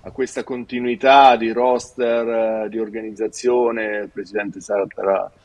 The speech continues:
è davvero eccezionale in questo, l'ambiente poi di Sassari è davvero incredibile, un catino. Eh, Venezia forse ha pagato un po' di stanchezza alla fine, però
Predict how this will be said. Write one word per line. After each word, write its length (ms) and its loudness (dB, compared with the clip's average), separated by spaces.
è 100 -6
davvero 800 2
eccezionale 720 2
in 100 0
questo, 800 4
l'ambiente 640 4
poi 180 2
di 120 0
Sassari 560 0
è 520 -8
davvero 500 -4
incredibile, 680 -6
un 300 -14
catino. 840 -2
Eh, 600 -8
Venezia 1500 6
forse 260 -14
ha 20 -12
pagato 360 -4
un 100 -8
po' 120 -2
di 120 -4
stanchezza 760 -6
alla 140 -4
fine, 340 -6
però 640 -4